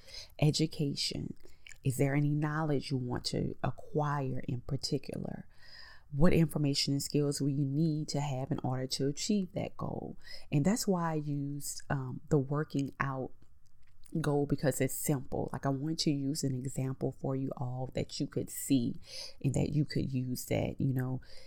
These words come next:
you can't go into anything blindsided. So even though you set out to, uh, get help and, you know, you have these different tools and resources from other people, you have to also take that initiative to educate yourself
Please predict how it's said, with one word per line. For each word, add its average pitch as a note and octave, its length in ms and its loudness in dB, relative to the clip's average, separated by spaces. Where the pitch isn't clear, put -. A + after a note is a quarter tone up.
you D3+ 140 2
can't F#3+ 340 2
go D3+ 260 6
into - 420 2
anything D3+ 640 2
blindsided. B2 1120 0
So A#2+ 380 2
even D#3+ 280 2
though D#3 160 4
you D3+ 220 -2
set D#3+ 340 0
out D3+ 340 -4
to, C#3+ 440 0
uh, C3 360 -2
get G#3 240 4
help C3+ 460 -2
and, C3 240 0
you C3+ 80 0
know, C3 80 0
you C#3 100 0
have D#3+ 220 -2
these D3 160 2
different C3 360 0
tools C3+ 460 2
and B2+ 160 0
resources C3+ 480 0
from C3 240 -2
other C#3+ 220 -2
people, - 500 -2
you F#3 140 6
have F#3 180 4
to - 120 0
also C3+ 380 0
take - 300 -2
that C3 180 2
initiative B2+ 800 0
to - 240 -4
educate - 500 -2
yourself B2 520 -2